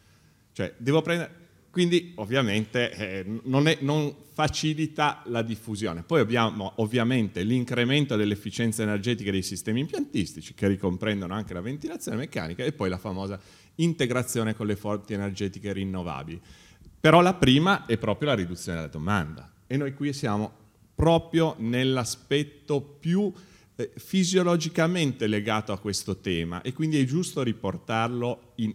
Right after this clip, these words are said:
evidenza. L'altro tema che passo a, a Benedetto, faccio ancora un giro e poi apro la discussione,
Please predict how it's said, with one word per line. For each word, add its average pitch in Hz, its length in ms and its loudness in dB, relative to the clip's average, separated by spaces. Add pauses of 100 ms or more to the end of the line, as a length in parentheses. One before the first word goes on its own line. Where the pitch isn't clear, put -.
(100)
evidenza. 80 800 -6 (400)
L'altro 175 480 0
tema 101 420 -2
che 104 140 -10
passo 110 540 -6
a, 101 300 -6
a 92 240 -10 (180)
Benedetto, 113 500 -2
faccio 101 200 -8
ancora 110 260 -6
un 110 140 -4
giro 139 280 0
e 95 40 -6
poi 107 160 -4
apro 98 480 -2
la 92 100 -4
discussione, 85 880 -12